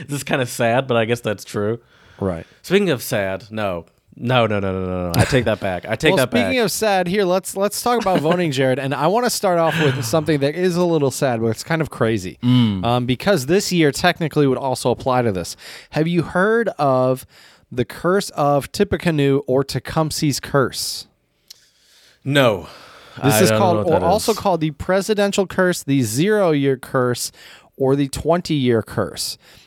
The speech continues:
Speaker 2: And this is, uh, pretty crazy, Jared. So the, uh, Tecumseh curse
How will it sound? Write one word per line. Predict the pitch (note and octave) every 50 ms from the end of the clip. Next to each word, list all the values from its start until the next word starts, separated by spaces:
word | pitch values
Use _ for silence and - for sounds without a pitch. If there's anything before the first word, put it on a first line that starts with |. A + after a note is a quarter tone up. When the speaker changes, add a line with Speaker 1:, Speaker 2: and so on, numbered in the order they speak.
| _ _
Speaker 2:
And | - C3+ C3 C#3
this | D#3 G#3 B3+ - -
is, | - F3 D#3+ D#3 D#3 D#3+ E3 D#3 - - -
uh, | D#3 C#3 C3+ C3+
pretty | - - - G3 G3+ A3+
crazy, | - - - D#3 E3 E3 D3+ C#3+ B2+
Jared. | A2+ G#2+ G#2+ G2+ F#2 E2+ F2
So | - - C#3 C3+
the, | C3+ C3+ C#3 C3+ C#3 C#3
uh, | C3+ C3 B2+ B2+ B2 - - - - - _ _
Tecumseh | - C#3+ C3 - - G#3 A3 A3+ - - A#3 G3+ D#3+
curse | - - - - G3+ G3 D#3+ C3+ A#2+ A#2 - -